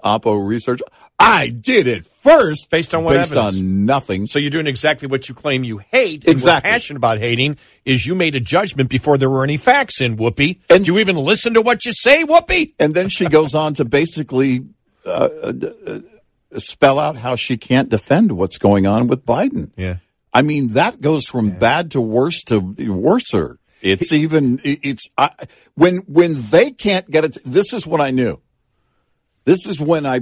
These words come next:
Speaker 1: uh, you know, you put the cap on, and I was mentioning earlier that the president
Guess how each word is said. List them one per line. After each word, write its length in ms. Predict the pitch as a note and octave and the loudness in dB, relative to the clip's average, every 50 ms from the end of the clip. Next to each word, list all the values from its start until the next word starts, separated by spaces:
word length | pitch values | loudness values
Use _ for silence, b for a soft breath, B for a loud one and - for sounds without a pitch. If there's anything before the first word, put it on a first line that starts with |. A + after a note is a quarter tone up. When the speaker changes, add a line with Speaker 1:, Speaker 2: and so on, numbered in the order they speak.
| A2 _ - | -4 _ -2
Speaker 1:
uh, 80 | C3 A#2 - - | -2 -2 -2 -6
you 120 | B2 B2 B2+ | -4 -2 0
know, 100 | A#2+ A2+ | 0 -2
you 180 | A2+ A2 G#2+ | -2 -4 -6
put 220 | - - E3+ E3 - | -6 -2 -2 -2 -2
the 80 | - | -2
cap 320 | - - B2+ A#2 A2+ - - | -4 0 2 2 2 0 -2
on, 120 | G#2+ G2+ | -4 -4
and 80 | G2 G2 | -2 -2
I 40 | F#2+ | -4
was 160 | F2+ F2+ - | -4 -2 0
mentioning 420 | A#2+ G#2+ A2+ G#2 - G#2 G#2+ G2 F#2+ | 0 0 0 0 -2 -2 0 2 2
earlier 400 | G2 G2+ G2 F#2 F2 E2+ E2 - _ _ _ _ _ _ _ _ _ - | 4 4 4 4 2 0 -2 -4 _ _ _ _ _ _ _ _ _ 0
that 320 | - A2+ A2 G#2+ G#2 - _ _ _ _ _ _ _ _ _ _ _ - | 2 2 2 2 0 -6 _ _ _ _ _ _ _ _ _ _ _ -8
the 180 | A2+ A2 A2 | -2 -2 -2
president 760 | F#2 - - - - D#3 F#3 F#3 - G#3 F3+ F#3+ F#3+ E3 - | -2 -4 -8 0 2 2 2 2 0 -2 -2 -2 -2 -6 -6